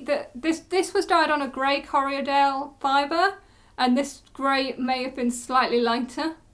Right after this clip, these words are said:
Um, it's fine. I think it will darken with wear. So when I spun for this sweater,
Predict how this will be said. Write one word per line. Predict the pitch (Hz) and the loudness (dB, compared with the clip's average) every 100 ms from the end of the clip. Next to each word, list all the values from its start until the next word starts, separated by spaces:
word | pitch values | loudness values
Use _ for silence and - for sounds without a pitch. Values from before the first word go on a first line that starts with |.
| - - _ _ _ - | -20 -20 _ _ _ -10
Um, | - 240 240 240 233 - _ _ _ | -2 0 2 0 -4 -10 _ _ _
it's | 262 - - | -4 -4 -4
fine. | 214 196 208 - - - _ _ | -2 -2 -4 -10 -20 -20 _ _
I | 269 | -2
think | 277 339 359 370 - - - | -2 -4 -6 -6 -14 -12 -8
it | 277 | -8
will | 269 269 262 - - _ _ _ _ _ _ _ _ _ _ _ _ _ - | -4 -2 -2 -4 -12 _ _ _ _ _ _ _ _ _ _ _ _ _ -4
darken | 262 262 - - 240 233 | -2 -2 -4 -6 -4 -2
with | 226 226 | -4 -6
wear. | 247 208 175 233 - - - - _ - - - - | -10 -10 -10 -14 -16 -20 -20 -20 _ -20 -20 -20 -8
So | - 320 | -2 4
when | 349 427 | 6 6
I | 453 | 4
spun | 440 - 349 349 277 277 | 2 0 2 4 0 -6
for | - 302 277 | -6 0 0
this | 269 277 - | 0 -4 -8
sweater, | - 285 277 - - 190 269 | -6 -4 -4 -6 -8 -8 -8